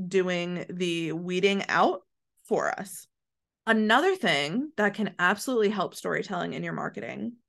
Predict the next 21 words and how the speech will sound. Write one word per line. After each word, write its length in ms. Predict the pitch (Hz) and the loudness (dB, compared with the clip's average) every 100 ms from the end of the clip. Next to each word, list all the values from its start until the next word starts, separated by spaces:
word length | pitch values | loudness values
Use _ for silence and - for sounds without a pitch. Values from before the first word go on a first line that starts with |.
| _ _ - | _ _ 0
and 600 | 190 185 185 175 175 175 175 151 | 6 8 8 6 2 -2 -6 -4
this 360 | 185 208 277 | 4 4 4
is 220 | - 226 240 | 4 4 4
something 640 | 180 202 180 165 170 170 - | -2 0 0 0 -4 -10 -4
that 600 | 202 165 151 160 165 - _ _ _ _ _ _ _ - | 4 6 6 4 0 -4 _ _ _ _ _ _ _ 0
I 260 | 185 180 190 | 4 4 4
have 180 | 196 | -2
s-, 200 | 196 - - 180 | -4 -10 -14 4
been 260 | 226 277 381 | 4 4 0
seeing 360 | - 294 240 | 0 0 2
more 200 | 202 196 | 4 4
people 260 | 202 202 202 | 4 2 4
doing, 280 | 202 180 185 | 2 0 -2
which 140 | 175 | 0
I'm 260 | 165 180 190 | -2 -2 -6
so 320 | - 175 175 | -2 2 2
happy 360 | 208 165 175 185 | 2 0 2 2
about, 400 | 202 208 233 _ _ _ _ _ _ _ | 4 2 0 _ _ _ _ _ _ _
is 360 | 214 196 190 185 - _ | 6 8 6 0 -12 _
writing 680 | 190 185 175 185 226 277 320 320 _ - | 0 2 2 0 -2 -2 -6 -8 _ 0
like 540 | 185 180 175 175 - | 6 6 6 0 -12